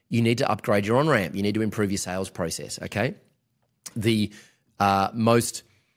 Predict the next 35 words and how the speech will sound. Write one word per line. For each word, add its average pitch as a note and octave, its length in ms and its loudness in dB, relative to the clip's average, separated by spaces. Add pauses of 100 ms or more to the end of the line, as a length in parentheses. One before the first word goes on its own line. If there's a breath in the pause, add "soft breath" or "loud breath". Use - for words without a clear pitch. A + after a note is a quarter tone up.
(120)
rudimentary B2 1000 2
way G2+ 240 2
of F2+ 80 -2
doing D3 240 4
this G2+ 200 0
is A#2 120 -6
just - 200 -8
to A#2 60 -6
make B2+ 220 -2
sure C3+ 280 2
that A2 120 0
you've G#2 140 -2
got G#2+ 160 0
a G2+ 40 2
documented A2 640 -2
process A2+ 420 0
for G2 160 -2
how G#2+ 140 -2
you G2+ 180 0
turn F#2+ 280 -4
prospects A2 520 -2
into F#2 160 -4
leads A2+ 460 2
and F#2 140 -4
leads G2+ 260 0
into F2+ 160 -4
clients, G2+ 540 -6
right? F2+ 240 -6
So A2 100 0
a A2+ 60 2
prospect C#3+ 560 0
is A#2+ 180 0 (380 loud breath)
someone E3 400 0
out B2+ 240 0
there G#2 300 2